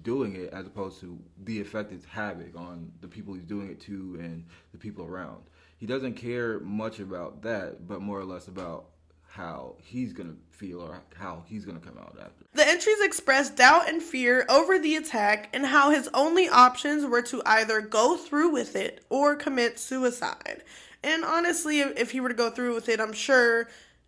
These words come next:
Speaker 2: it would still end in suicide, especially if he knew and was doing research on murder suicides.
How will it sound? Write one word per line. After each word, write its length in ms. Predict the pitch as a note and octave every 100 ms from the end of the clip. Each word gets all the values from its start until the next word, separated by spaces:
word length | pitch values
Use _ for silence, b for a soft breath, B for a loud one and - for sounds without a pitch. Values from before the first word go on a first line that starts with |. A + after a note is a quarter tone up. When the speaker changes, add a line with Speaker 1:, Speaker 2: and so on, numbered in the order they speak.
| _
Speaker 2:
it 140 | - C#4
would 100 | A#3+
still 300 | - D4 C#4+
end 200 | B3 A3+
in 120 | G3+
suicide, 640 | - F#3+ - - - F2+ - _ -
especially 460 | - D4+ D#4 E4
if 260 | D4 - A3+
he 180 | A#3+ C4+
knew 520 | A#3+ B3+ B3+ B3 B3
and 280 | - A3+ A3
was 220 | G#3+ G#3
doing 300 | - C4 B3+
research 420 | A3+ B3 A#3+ A#3+
on 280 | A#3 A3 A3
murder 280 | A3 A3+ A#3
suicides. 840 | B3 B3 B3 A#3 A#3 A3+ G#3+ -